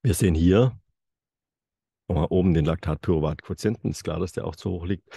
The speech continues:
Und jetzt sehen wir hier nochmals die ganz normalen Vitamine. Wir sehen hier einen Biotinmangel. Das ist zu niedrig, das sollte höher liegen.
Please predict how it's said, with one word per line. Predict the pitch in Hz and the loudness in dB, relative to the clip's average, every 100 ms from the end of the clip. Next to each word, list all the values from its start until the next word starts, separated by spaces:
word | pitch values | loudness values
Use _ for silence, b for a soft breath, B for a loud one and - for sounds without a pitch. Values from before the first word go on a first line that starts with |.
| B B B B B B | B B B B B B
Und | - 87 | 0 0
jetzt | 87 - - | 0 -4 -8
sehen | - 92 85 | -2 2 4
wir | |
hier | 76 80 78 | 4 2 2
nochmals | 71 73 71 - | 2 0 -2 -6
die | 80 | -6
ganz | 78 - | -6 -4
normalen | 76 67 71 | -4 -4 -4
Vitamine. | 71 69 85 113 104 85 - _ _ b b _ | -2 0 2 4 4 0 -14 _ _ b b _
Wir | - 80 | -12 -10
sehen | - 78 | -6 -4
hier | 69 80 | 0 0
einen | 78 76 78 | 0 -2 -2
Biotinmangel. | 82 73 82 73 73 92 101 82 _ | -4 -2 -4 -2 0 2 2 -2 _
Das | - - | -20 -16
ist | 82 - | -14 -8
zu | 87 | -2
niedrig, | 82 87 92 78 | 0 2 0 0
das | 82 | -4
sollte | - 73 | -6 -4
höher | 71 87 | 0 2
liegen. | 85 90 90 | 2 0 -2